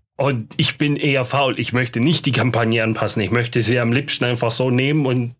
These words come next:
und verwenden können. Und wenn sie aber halt zwei Level oben drüber sind, wenn ich dann die Kämpfe und dergleichen nicht anpasse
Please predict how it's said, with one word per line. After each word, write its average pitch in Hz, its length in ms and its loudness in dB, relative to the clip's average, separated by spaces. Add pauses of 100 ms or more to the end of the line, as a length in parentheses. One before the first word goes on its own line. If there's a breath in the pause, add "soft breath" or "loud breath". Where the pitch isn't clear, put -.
und 123 360 0
verwenden 147 460 0
können. 101 320 -2 (720 loud breath)
Und 123 200 -2
wenn 120 140 0
sie 123 120 0
aber 117 140 0
halt 117 180 0
zwei 139 280 0
Level 139 240 0
oben 139 320 0
drüber 135 280 0
sind, 104 240 0
wenn 110 140 2
ich 113 140 -4
dann 127 400 0
die 110 520 2
Kämpfe 139 760 0
und 127 260 -2
dergleichen 117 500 0
nicht 110 160 0
anpasse 127 480 -2